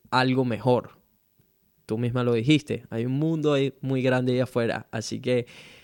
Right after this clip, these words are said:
espero que en algún momento, y sé que va a suceder, sé que va a suceder, y más si estás enfocada en ti, como lo dijiste, eh, si estás enfocada en tus metas y en conocerte y en perseguir tu pasión,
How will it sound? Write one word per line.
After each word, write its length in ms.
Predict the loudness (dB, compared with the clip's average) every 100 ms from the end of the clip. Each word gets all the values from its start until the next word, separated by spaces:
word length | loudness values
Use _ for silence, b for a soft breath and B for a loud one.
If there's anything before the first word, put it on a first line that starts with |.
| B B B -10
espero 440 | -8 2 4 4
que 100 | 2
en 60 | 0
algún 220 | -2 -2
momento, 640 | -2 -2 -2 2 0 0 -8 -16 -16 _ _ _ -10
y 160 | -4 0
sé 220 | 4 6
que 100 | 6
va 80 | 4
a 40 |
suceder, 480 | 2 0 0 -4 -8 -10
sé 200 | -4 0
que 80 | 2
va 60 |
a 40 | 0
suceder, 340 | 0 2 2
y 80 | 2
más 320 | 2 4 4
si 100 | 2
estás 220 | 4 4
enfocada 440 | 4 2 2 4 4
en 120 | 4
ti, 160 | 4
como 240 | 4 4 4
lo 80 | 4
dijiste, 500 | 6 4 4 2 0 B B B B
eh, 500 | 0 4 4 2 0 -2
si 100 | -2
estás 180 | 2 2
enfocada 400 | 2 2 2 2
en 120 | 0
tus 140 | 0
metas 380 | 2 4 4 2
y 60 | 0
en 80 |
conocerte 680 | 0 -2 0 4 4 4 0
y 240 | 0 2 2
en 160 | 0
perseguir 360 | 0 0 2 0
tu 120 | 0
pasión, 480 | -2 2 2 4